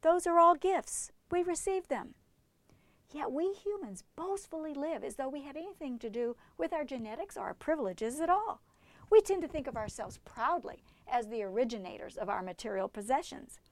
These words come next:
And when they're stripped away, we resent being stripped of our rights. But the truth is,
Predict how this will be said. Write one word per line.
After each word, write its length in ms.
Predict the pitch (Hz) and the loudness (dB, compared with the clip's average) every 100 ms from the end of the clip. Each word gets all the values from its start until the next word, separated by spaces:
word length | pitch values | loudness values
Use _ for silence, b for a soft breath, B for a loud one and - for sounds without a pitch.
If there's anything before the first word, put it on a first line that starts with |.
| b b b b b | b b b b b
And 140 | 269 262 | 0 2
when 120 | 233 | 2
they're 160 | 220 | 0
stripped 320 | 185 - 208 190 | -4 -6 -8 -8
away, 460 | 165 285 311 294 b b b - | -6 -4 -4 -6 b b b -4
we 140 | 294 | -2
resent 580 | 254 233 190 285 254 - | 0 -2 -2 -2 -4 -8
being 180 | 208 196 | -8 -6
stripped 380 | - - 196 214 | -6 -6 -4 -4
of 100 | 202 | 0
our 160 | 247 | 0
rights. 560 | 262 311 359 - - - b b b b b b b | 2 -2 -2 -10 -16 -20 b b b b b b b
But 160 | 233 226 | -10 -8
the 80 | 220 | -8
truth 420 | - 302 330 320 | -8 -8 -6 -6
is, 400 | 285 190 - | -8 -10 -14